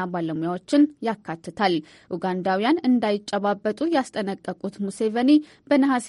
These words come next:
ስድስት ለመጀመሪያ ጊዜ መታየቱ የተዘገበው የሱዳን ኢቦላ ቫይረስ ክትባት ዙሪያ አሁንም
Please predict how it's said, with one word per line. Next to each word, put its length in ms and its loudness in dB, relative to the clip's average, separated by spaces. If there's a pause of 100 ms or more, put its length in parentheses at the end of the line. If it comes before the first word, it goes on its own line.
ስድስት 440 -4
ለመጀመሪያ 680 -2
ጊዜ 180 -8 (120)
መታየቱ 520 -4
የተዘገበው 800 -4
የሱዳን 640 -2
ኢቦላ 340 -4 (100)
ቫይረስ 400 -6
ክትባት 500 -8
ዙሪያ 260 2 (320)
አሁንም 400 0